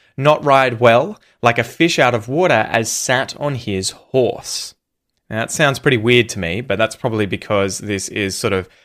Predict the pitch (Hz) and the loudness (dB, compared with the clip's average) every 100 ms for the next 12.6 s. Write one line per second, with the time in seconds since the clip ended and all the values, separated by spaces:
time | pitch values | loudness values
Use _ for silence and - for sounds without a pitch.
0 | _ 131 - - 147 151 139 120 127 117 | _ 0 0 -2 0 0 -2 -2 -2 0
1 | 113 107 123 110 101 101 - _ _ 110 | -4 -6 -2 0 0 -2 -8 _ _ 2
2 | 117 117 101 98 101 95 90 - - _ | 4 4 2 0 0 0 0 -6 -14 _
3 | _ 101 98 95 92 - - - 120 123 | _ 0 0 0 -4 -8 -12 -10 -4 2
4 | 107 101 95 87 92 92 - - - - | 4 4 0 -4 -6 -6 -6 -4 -4 -2
5 | 98 95 95 95 - 147 120 104 95 92 | 0 0 0 -2 -4 -4 0 2 2 2
6 | 117 123 - 123 113 110 110 113 107 107 | 4 4 4 0 0 2 2 2 4 4
7 | 110 101 95 90 87 - - 120 - 120 | 2 0 -2 -4 -4 -4 0 -2 0 -2
8 | 101 95 - 95 101 98 95 90 - 87 | 0 -2 -2 -4 -4 -8 -6 -6 -6 -4
9 | 90 92 87 - - 98 90 85 - - | -2 -4 -4 -6 -6 -4 -4 -6 -10 -4
10 | 90 85 131 147 127 196 - 160 165 180 | -4 -2 -2 0 2 2 2 0 0 0
11 | 165 139 160 151 156 139 147 - 127 127 | 0 0 -2 -2 -2 -2 -4 -6 -4 -2
12 | 117 113 117 147 - | 0 0 0 0 0